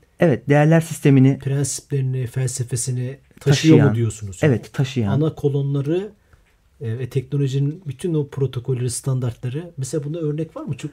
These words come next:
Speaker 2: ilginç bir konu bu.
Speaker 1: Evet, bu mesele çok önemli. Benim de çok önem verdiğim bir husus. E, teknik araçlar az önce söylediğim gibi bir değerler sistemini yansıtmak noktasında çok önemli bir noktadır. Sadece bu aracın niteliği değil.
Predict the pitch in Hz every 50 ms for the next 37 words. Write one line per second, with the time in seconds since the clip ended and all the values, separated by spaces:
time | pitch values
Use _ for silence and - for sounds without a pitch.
0 | - - 202 190 143 139 135 - 139 - - 120 - 120 107 98 92 95 95 -
1 | - _ - - _ - 160 143 131 165 175 185 175 175 - 185 180 - 180 165
2 | 165 147 127 127 127 151 185 175 131 131 135 135 131 135 - 123 120 117 117 113
3 | 113 110 107 107 107 104 104 107 101 - - 170 - - - _ _ _ _ _
4 | _ _ _ _ _ _ _ _ _ _ _ - - - - - _ 135 123 120
5 | 117 117 113 113 117 - - 135 - 170 175 - - 143 139 127 131 - 156 156
6 | - - - 123 131 131 127 131 - 123 117 120 127 123 117 113 110 - - _
7 | 117 127 135 135 135 - - _ _ _ _ _ _ - 107 113 117 117 117 117
8 | 127 135 135 135 - 131 120 120 120 113 107 113 113 - - - 127 131 - 120
9 | 107 - 113 - - 117 120 156 160 - - 143 - - _ _ _ _ _ _
10 | _ _ - 117 113 117 127 131 131 120 104 101 - 107 123 160 160 - 170 175
11 | 180 160 170 160 165 165 - 127 131 139 131 151 160 143 139 131 139 131 131 123
12 | 123 110 87 85 -